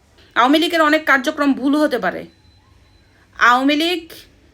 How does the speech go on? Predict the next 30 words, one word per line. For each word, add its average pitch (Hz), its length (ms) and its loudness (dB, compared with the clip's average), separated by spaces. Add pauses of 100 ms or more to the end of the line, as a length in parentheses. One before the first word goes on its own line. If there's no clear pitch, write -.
(140)
বাংলাদেশের 277 500 0
মানুষের 269 360 0
ভোটের 233 360 0
অধিকার 285 320 -2
কেড়ে 277 260 -2
নিয়েছে, 247 320 -4
এটাও 269 240 0
সত্য 311 240 -6 (120)
হতে 233 180 -4
পারে। 165 240 -8 (1040)
তবে 247 240 4 (1080)
আওয়ামী 247 300 4
লীগ 285 200 0
বাংলাদেশের 233 500 -2
জন্য 214 180 -4
অনেক 220 260 -4
কিছু 247 220 -8 (120)
করেছে, 226 400 -2 (760)
এটাও 233 240 0 (100)
সত্য। - 280 -8 (960)
আওয়ামী 240 280 0
লীগকে 277 280 -2
যারা 269 200 0
একেবারে 269 340 -2
শেষ 269 260 -4
করে 277 180 -4
দেওয়ার 269 240 -4
চিন্তা 277 300 -4
করে, 285 200 -2
এত 262 140 -2